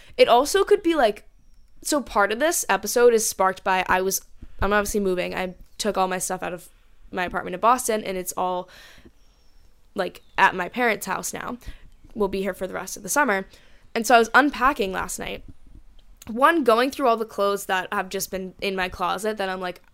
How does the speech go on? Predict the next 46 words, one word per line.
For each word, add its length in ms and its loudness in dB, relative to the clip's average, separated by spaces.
it's, 380 -8
I've 240 -4
never 300 0
worn 220 -4
these 180 -8
in 80 -12
the 40 -10
last 240 -10
two 140 -6
years. 380 -6
Like, 180 -10
I'm 280 -2
done 320 -4
with 120 0
these. 180 2
I 80 4
know 240 2
I'm 100 4
not 160 0
gonna 120 -4
wear 180 -2
them. 180 -2
It's 220 -4
just 140 -6
taking 180 -6
up 100 -8
space 260 -6
in 60 -10
my 60 -10
closet. 320 -4
Like, 140 -6
it's 140 -8
time 260 -8
to 120 -14
actually 540 -8
<laughs> 300 -14
get 160 -4
around 280 -6
to 80 -14
donating 420 -6
them. 180 -4
So 140 -2
I 20 2
was 100 2
doing 280 0
that, 260 -2